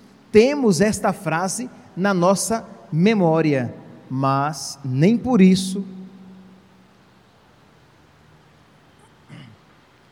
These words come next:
de fato cremos nesta afirmação.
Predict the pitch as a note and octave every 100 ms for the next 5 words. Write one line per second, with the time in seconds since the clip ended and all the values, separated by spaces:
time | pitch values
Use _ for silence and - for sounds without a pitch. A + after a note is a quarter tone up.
0 | _ _ - G#2+ D3 G#3+ - - F3 F#3+
1 | - F#3 - - - F3 G#3 A3 F#3+ F3+
2 | D3 - - - - - - - - -
3 | C3+ D3+ D#3 D#3 E3 D3+ D3+ - C#3 C3